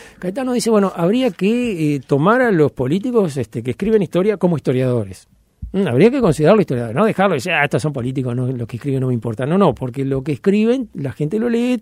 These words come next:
construye, este, imagen, construye sentido social, entonces hay que confrontar con eso, decir, "Bueno, lo que vos decís desde el punto de vista de la historia es un disparate por tal, por tal, por tal razón, esto que decís está bien, eh, tiene raz-, tenés razón, pero el sentido que le das es diferente".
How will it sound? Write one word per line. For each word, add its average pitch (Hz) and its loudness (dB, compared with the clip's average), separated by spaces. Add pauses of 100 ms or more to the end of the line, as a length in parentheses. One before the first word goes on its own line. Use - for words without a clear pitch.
construye, 156 0 (540)
este, 127 -6
imagen, 175 0
construye 160 -2
sentido 151 0
social, 208 2
entonces 165 0
hay 175 -2
que 233 -4
confrontar 254 -2
con 214 0
eso, 135 -4
decir, 156 -4
"Bueno, 175 0
lo 135 0
que 139 -6
vos 185 -4
decís 233 -4
desde 156 -2
el 127 -4
punto 147 -8
de 147 -6
vista 156 -8
de 127 -12
la 135 -10
historia 226 -8
es - -10
un 131 -6
disparate 175 -6
por 139 -6
tal, 180 -4
por 151 -8
tal, 160 -8
por 135 -10
tal 143 -8
razón, 262 -4
esto 165 -6
que 139 -6
decís 127 -4
está 156 -6
bien, 277 -2
eh, 165 -8
tiene 131 -6
raz-, 175 -8
tenés 147 -4
razón, 226 -4
pero 156 -2
el 127 -4
sentido 147 -4
que 143 -6
le 135 -4
das 139 -4
es 131 -10
diferente". 226 0